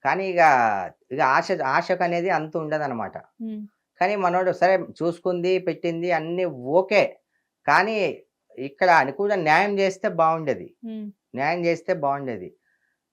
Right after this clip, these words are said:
Speaker 1: నచ్చ-, ఇంకా డైవర్స్ అవ్వలేదు, ఏం అవ్వలేదు, అత-, అంతా అలా తెగించి అలా పెట్టడం అనేది అది కరెక్ట్ కాదు. ఎందుకంటే ఇప్పుడు నా ఫ్రెండ్ని సమర్థించి మాట్లాడితే రేపు పొద్దున ఆడియన్స్ కూడా, "అరే నీ ఇంట్లో అక్క చెల్లెలు లేరా?" అని చెప్పి నన్ను కూడా అంటారు.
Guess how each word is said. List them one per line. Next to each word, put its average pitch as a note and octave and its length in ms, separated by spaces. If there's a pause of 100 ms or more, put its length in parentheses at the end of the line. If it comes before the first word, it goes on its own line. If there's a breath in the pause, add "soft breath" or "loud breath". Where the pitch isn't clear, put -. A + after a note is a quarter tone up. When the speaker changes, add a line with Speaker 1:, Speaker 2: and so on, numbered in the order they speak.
(180)
Speaker 1:
నచ్చ-, C3+ 340
ఇంకా D3 160
డైవర్స్ C#3+ 500
అవ్వలేదు, E3+ 580
ఏం D#3 340
అవ్వలేదు, E3 540
అత-, D3+ 300
అంతా D3 580 (960)
అలా D3+ 280
తెగించి D#3+ 540
అలా D3+ 380
పెట్టడం D3 400
అనేది D3+ 420
అది D#3+ 120
కరెక్ట్ D3 420
కాదు. D3 540 (420)
ఎందుకంటే E3+ 340
ఇప్పుడు E3 180
నా C#3+ 140
ఫ్రెండ్ని D#3+ 480
సమర్థించి D#3+ 500
మాట్లాడితే D#3 500
రేపు D#3+ 160
పొద్దున D3 240
ఆడియన్స్ C#3+ 420
కూడా, D#3 300
"అరే D#3 160
నీ C#3+ 120
ఇంట్లో C#3+ 260
అక్క D3 240
చెల్లెలు D#3 220
లేరా?" C#3+ 220
అని D3 100
చెప్పి D3 200
నన్ను C#3 220
కూడా E3 180
అంటారు. C#3 400